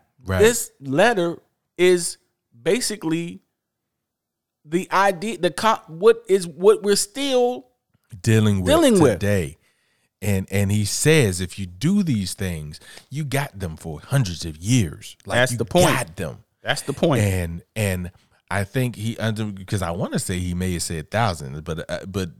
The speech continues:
Speaker 1: definitely
Speaker 2: The
Speaker 1: hundreds.
Speaker 2: time period stamp on it, I'm not sure, but it was all mapped out. Like,
Speaker 1: Yeah.
Speaker 2: it, it was mapped out for sure.
Speaker 1: But, but I would definitely say even the letter underestimates the power that we have.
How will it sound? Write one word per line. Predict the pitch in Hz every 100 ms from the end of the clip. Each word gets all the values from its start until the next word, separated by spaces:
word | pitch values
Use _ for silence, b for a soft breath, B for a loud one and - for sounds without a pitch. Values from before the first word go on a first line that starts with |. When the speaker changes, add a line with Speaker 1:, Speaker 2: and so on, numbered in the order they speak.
| - 98
Speaker 1:
definitely | 95 131 117 95
Speaker 2:
The | 85
Speaker 1:
hundreds. | 104 -
Speaker 2:
time | 160 202 208 185
period | - 185 185 165
stamp | 143 175 170
on | 160 135
it, |
I'm | 120 135
not | 147 151
sure, | - - 156 127 113 b b b b _
but | 147 147 110 - _ _ _ _ _ _ _ _ _ _ _ _
it | 151
was | 160 156
all | 147 139
mapped | 131 123 107
out. | 110 78 - _ _
Like, | 95 113
Speaker 1:
Yeah. | 92
Speaker 2:
it, | 143 143
it | 139
was | 139 123
mapped | 127 120 -
out | 120 101
for | 113
sure. | - 117 90 98
Speaker 1:
But, | 113 101 113 107
but | 104 98 95
I | 107
would | 107 104 90
definitely | 110 107 92 90
say | - 92 87
even | 80 98 98 95 90
the | 90 87 90
letter | 90 92 90 85
underestimates | 90 85 - 90 87 85 85 78 - -
the | 80
power | - - 95 90 82 80
that | 76 73
we | 76
have. | 82 87 76 71 -